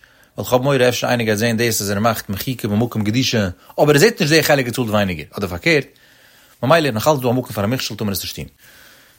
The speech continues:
טון דער רבנן ברענגט, ברודער, נאך א ברייתא, מען איינשין, איינמאל איינען, במוקם, שמא אחרין.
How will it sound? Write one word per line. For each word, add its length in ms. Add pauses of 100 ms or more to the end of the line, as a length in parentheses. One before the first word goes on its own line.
(220)
טון 140
דער 80
רבנן 200
ברענגט, 200
ברודער, 180
נאך 120
א 40
ברייתא, 360
מען 160
איינשין, 320
איינמאל 320
איינען, 340
במוקם, 340
שמא 240
אחרין. 400